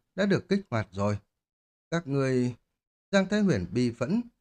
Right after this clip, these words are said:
"các ngươi không thể nói mấy câu dễ nghe để an ủi ta một chút sao?" Giang Thái Huyền đóng cửa đạo tràng đi ngủ, không có tâm trạng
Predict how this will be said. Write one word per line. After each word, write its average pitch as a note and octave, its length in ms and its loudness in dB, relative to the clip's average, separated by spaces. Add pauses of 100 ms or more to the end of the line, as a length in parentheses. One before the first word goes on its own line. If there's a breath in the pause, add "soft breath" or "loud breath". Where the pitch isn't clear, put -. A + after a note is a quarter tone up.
(160)
"các A3+ 120 0
ngươi G3+ 160 4
không F#3+ 180 -2
thể G2+ 120 -2
nói G2 200 -2
mấy C#3+ 180 -2
câu C3 260 0
dễ C#3 200 -2
nghe D#3+ 220 2
để F#2+ 100 -2
an A2+ 220 -2
ủi F#2+ 200 -4
ta A#2+ 220 -4
một G2 200 -4
chút G#3+ 160 -2
sao?" D#3 340 -2 (680)
Giang G3+ 180 4
Thái A3 100 0
Huyền C#3+ 280 2
đóng E3+ 240 0
cửa A2+ 160 0
đạo F#2 280 -2
tràng F2+ 280 -4
đi A#2+ 120 0
ngủ, A2 380 -2
không C3 160 -6
có D#3+ 100 -2
tâm B2+ 220 -2
trạng A2+ 180 -6